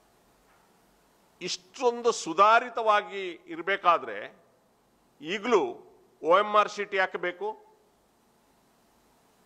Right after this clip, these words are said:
ಎಷ್ಟೊಂದು ಏಜೆನ್ಸಿಗಳು, ಬೇರೆ ಬೇರೆ ಕೇಂದ್ರ ಸರ್ಕಾರದ್ದು, ಬೇರೆ ಬೇರೆ ಸರ್ಕಾರಗಳಲ್ಲಿ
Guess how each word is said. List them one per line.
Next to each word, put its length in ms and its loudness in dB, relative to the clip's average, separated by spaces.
ಎಷ್ಟೊಂದು 440 -2
ಏಜೆನ್ಸಿಗಳು, 800 2
ಬೇರೆ 220 0
ಬೇರೆ 200 0
ಕೇಂದ್ರ 280 -2
ಸರ್ಕಾರದ್ದು, 640 0
ಬೇರೆ 200 -4
ಬೇರೆ 140 -6
ಸರ್ಕಾರಗಳಲ್ಲಿ 1080 -6